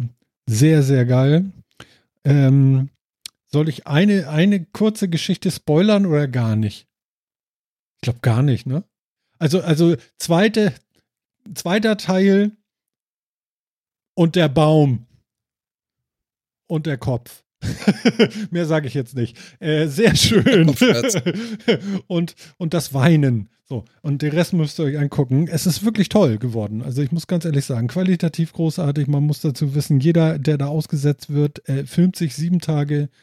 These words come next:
Speaker 1: selbst mit so, ähm, GoPros und ist wirklich super geworden. <clears throat>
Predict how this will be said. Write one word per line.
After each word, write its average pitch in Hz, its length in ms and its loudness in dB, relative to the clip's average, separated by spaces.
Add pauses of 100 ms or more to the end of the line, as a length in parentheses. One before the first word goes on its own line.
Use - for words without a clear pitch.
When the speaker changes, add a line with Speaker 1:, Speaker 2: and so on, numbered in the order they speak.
(160)
Speaker 1:
selbst 139 560 0 (100)
mit 147 240 -2
so, 131 380 -4
ähm, 117 500 -4 (500)
GoPros 165 600 -2 (420)
und 135 240 0
ist - 140 -6
wirklich 131 240 -2
super 110 220 -6
geworden. 104 500 -10
<clears throat> 180 600 2